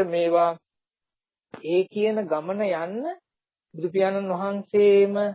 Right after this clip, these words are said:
ඇඳපු චිත්‍රය. උන්වහන්සේගේ තියෙන සර්වඥ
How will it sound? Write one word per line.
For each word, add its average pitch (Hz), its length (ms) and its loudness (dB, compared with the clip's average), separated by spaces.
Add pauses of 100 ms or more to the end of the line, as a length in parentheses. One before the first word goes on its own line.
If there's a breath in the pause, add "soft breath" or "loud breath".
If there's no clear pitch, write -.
(1040)
ඇඳපු 185 320 -4
චිත්‍රය. 165 380 -12 (800)
උන්වහන්සේගේ 165 800 -2
තියෙන 175 260 -2
සර්වඥ 156 340 -2